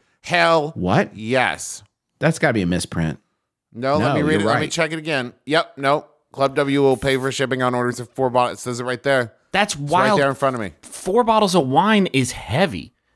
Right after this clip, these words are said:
Speaker 3: That's like, that's a lot to ship. Thank you, Club W. That's
Speaker 1: It's
Speaker 3: very
Speaker 1: at least
Speaker 3: generous.
Speaker 1: a hundred pounds.
Speaker 2: Thank you. We don't deserve you, Club W. So
Speaker 3: Oh.
Speaker 2: take something off your to-do list. Go to club w dot com slash my brother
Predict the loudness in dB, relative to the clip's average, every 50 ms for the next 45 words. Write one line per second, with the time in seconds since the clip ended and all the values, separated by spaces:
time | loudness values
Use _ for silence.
0 | _ _ -2 -2 0 2 2 2 2 2 -2 -8 _ -2 -2 -2 0 0 -2 0
1 | 2 2 2 2 0 -4 -2 0 2 2 2 2 0 -2 -2 0 0 0 2 0
2 | 0 -2 0 -2 -2 -2 -2 -6 -6 -6 -6 -8 -8 -8 -8 -4 -2 0 0 0
3 | 0 0 0 0 2 2 2 2 2 0 2 0 -2 -2 -2 -4 -4 -4 -4 -6
4 | -10 -14 -18 -20 _ _ _ _ _ _ _ _ _ -18 0 2 4 4 4 4
5 | 4 4 4 4 4 4 2 2 2 2 2 2 2 0 -2 0 -2 -2 0 0
6 | -2 -2 0 0 0 -2 -4 -8 _ _ _ _ _ _ _ _ _ _ _ _
7 | _ _ -12 -12 -10 -4 -2 0 0 -2 -4 -12 -20 -20 -20 _ _ _ _ _
8 | _ _ 0 0 0 2 2 2 4 4 2 2 2 2 2 2 2 2 2 4
9 | 4 4 2 2 2 2 2 0 2 2 2 2 2 0 0 2 0 2 0 0
10 | 0 0 0 0 0 0 -2 -4 -4 0 2 4 4 2 2 0 2 2 2 2
11 | 2 0 -2 -2 0 2 2 2 2 2 2 2 2 2 0 -2